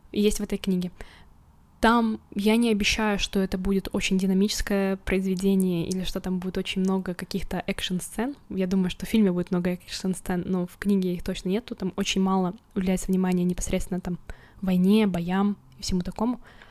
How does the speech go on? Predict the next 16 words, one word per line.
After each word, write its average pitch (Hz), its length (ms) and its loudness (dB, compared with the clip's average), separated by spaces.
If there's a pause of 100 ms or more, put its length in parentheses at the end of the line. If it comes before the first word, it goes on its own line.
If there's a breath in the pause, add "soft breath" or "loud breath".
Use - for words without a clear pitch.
(440 soft breath)
Но 208 80 6
если 202 320 2
вам 175 240 -2 (400)
понравилась 180 640 -2 (580)
та 180 160 0
же 170 140 -2
«Игра 175 200 -4
престолов», 240 480 -2 (1200)
если 196 260 0
вам 180 120 2
понравилось 180 360 0
то, - 100 -6
что - 160 -8
вы 175 80 -4
сегодня 202 360 -2
услышали, 196 400 -8